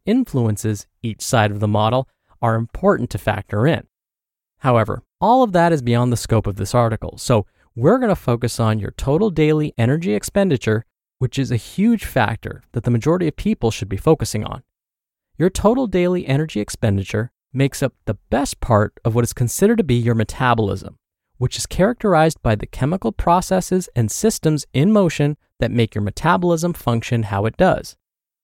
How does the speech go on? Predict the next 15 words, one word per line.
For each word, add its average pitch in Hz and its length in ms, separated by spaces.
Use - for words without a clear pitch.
Each 233 280
person's 165 600
total 151 320
daily 151 420
energy 127 320
expenditure 117 720
will 135 140
vary, 127 420
as 120 120
there 113 140
are 107 60
multiple 190 460
components 127 600
at - 120
play, - 380